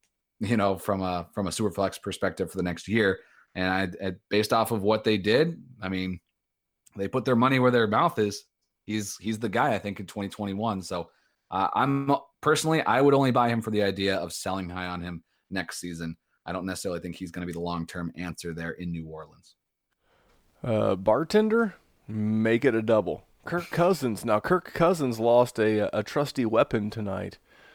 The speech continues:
Speaker 2: but I still think the cupboard's got a, a few guys there. I think, uh, some low-key winners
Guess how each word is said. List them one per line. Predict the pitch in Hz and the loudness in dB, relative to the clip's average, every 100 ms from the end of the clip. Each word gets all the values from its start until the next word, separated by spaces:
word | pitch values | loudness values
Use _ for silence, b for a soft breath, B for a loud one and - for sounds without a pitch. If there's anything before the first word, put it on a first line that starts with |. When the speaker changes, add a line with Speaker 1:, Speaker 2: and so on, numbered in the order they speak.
| b | b
Speaker 2:
but | - | -2
I | 123 | -2
still | 143 208 220 | 0 2 2
think | 226 208 | 2 0
the | 139 | -2
cupboard's | 123 127 117 110 101 | -2 0 2 0 -2
got | 113 110 104 | 2 2 4
a, | 98 - | 2 0
a | |
few | 104 - 120 | -4 -2 0
guys | 113 101 104 | 2 2 0
there. | 110 120 104 | 2 4 4
I | 104 | 2
think, | 151 151 120 | 0 0 2
uh, | 104 101 | 2 2
some | - 107 | -2 0
low-key | 104 117 123 127 117 | 2 2 2 -2 0
winners | 110 113 104 101 | 0 0 -2 -6